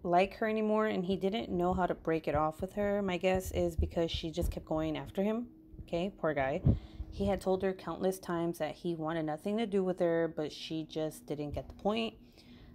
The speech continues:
Um, but why was he all of a sudden not interested in her, you know?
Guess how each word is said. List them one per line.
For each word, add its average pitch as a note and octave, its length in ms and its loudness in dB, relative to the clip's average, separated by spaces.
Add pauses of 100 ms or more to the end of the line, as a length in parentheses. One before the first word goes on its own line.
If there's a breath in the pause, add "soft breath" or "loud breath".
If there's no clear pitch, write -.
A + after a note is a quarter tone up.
(180 loud breath)
Um, E3 480 0 (120)
but F#3 180 4
why G3+ 680 0
was G3 240 0
he F#3+ 240 2
all E3+ 160 2
of F3+ 80 2
a F#3 60 2
sudden E3+ 540 0
not D#3+ 160 -6
interested E3 440 -6
in D3+ 120 -6
her, C#3+ 120 -8
you C3+ 120 -12
know? D#3 240 -8